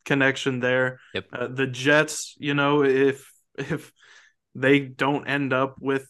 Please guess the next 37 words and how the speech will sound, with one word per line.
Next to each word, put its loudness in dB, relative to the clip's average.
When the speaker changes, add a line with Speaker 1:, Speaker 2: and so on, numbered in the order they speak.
Speaker 1:
uh, -2
you -10
know, -8
Rodgers -2
or, 0
well, -10
really -2
just -8
Rodgers 2
at -6
this -2
point, -6
'cause -6
Carr's 4
out 4
of -2
the -6
picture, -2
uh, 2
Jimmy 0
G -4
could -4
be 2
a 2
nice, -4
you -2
know, 0
little -2
fill-in, 2
at 2
least -2
for -6
this -4
coming -4
year. -2
Uh, -2
he -2